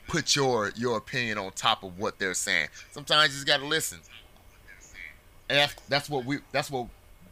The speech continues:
what we're trying to do here. We're, we're, we're talking, and then what, we want you to come back with it. We're gonna say something that you don't agree with. We're gonna say something that you're against. We're gonna say something that, frankly,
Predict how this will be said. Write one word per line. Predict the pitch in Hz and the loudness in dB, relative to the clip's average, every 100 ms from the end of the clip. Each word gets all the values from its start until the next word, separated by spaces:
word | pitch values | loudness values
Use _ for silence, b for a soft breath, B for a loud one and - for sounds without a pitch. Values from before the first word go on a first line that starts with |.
| - | -8
what | 127 104 | -8 -4
we're | 127 147 | -4 -2
trying | - 131 120 | -2 0 -2
to | 95 | -2
do | 120 117 | -8 -8
here. | 107 90 | -8 -6
We're, | 113 95 | -6 -6
we're, | 110 107 82 | -4 -4 -4
we're | 101 | -8
talking, | - 156 160 156 151 151 - - - - - | 0 4 4 2 -10 -12 -20 -20 -20 -20 -12
and | 104 | -2
then | 127 120 | 0 2
what, | 113 - - - | 2 0 -4 -14
we | 131 135 | -8 -6
want | 127 123 135 | -4 -6 -4
you | |
to | 127 | -6
come | - 131 113 | -6 -8 0
back | 123 117 - | 2 2 -2
with | 117 - | -10 -10
it. | 80 - - - - 110 | -16 -16 -20 -20 -10 -2
We're | |
gonna | 147 143 | 0 0
say | 127 147 | 2 4
something | 131 135 110 | 4 0 -2
that | 104 - | -4 -4
you | 117 | -4
don't | 131 127 | -6 -6
agree | 110 104 143 143 | -8 -8 -6 -6
with. | - - - - - - - - - - - | -8 -16 -18 -20 -20 -20 -20 -20 -20 -20 -12
We're | 120 | -2
gonna | 143 | 0
say | 123 127 | 2 0
something | 123 131 113 | 0 -4 -6
that | 101 127 | -8 -6
you're | 98 - | -6 -8
against. | 123 131 - - - - - - - - - - - - - - - - | -6 -6 -6 -12 -14 -20 -20 -20 -20 -20 -18 -10 -10 -10 -8 -8 -6 -6
We're | - | -2
gonna | 160 139 | 0 2
say | 147 | 4
something | 131 139 - 107 | 2 0 -2 0
that, | 98 - - - - - - - - - - | 0 0 -6 -18 -18 -20 -20 -20 -20 -20 -2
frankly, | 147 196 - 107 | 2 2 2 -6